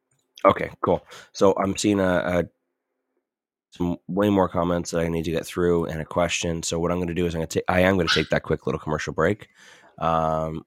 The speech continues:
somebody get that dog a bone, maybe,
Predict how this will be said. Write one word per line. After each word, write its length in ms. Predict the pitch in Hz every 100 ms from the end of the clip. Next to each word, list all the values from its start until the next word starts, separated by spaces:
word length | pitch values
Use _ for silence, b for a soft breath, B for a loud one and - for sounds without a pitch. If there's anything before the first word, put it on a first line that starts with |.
| -
somebody 340 | - 85 80
get 200 | 78 78
that 280 | 85 80 78
dog 300 | 85 85 82
a 40 |
bone, 680 | 73 85 82 90 131 170 165
maybe, 460 | 143 151 202 277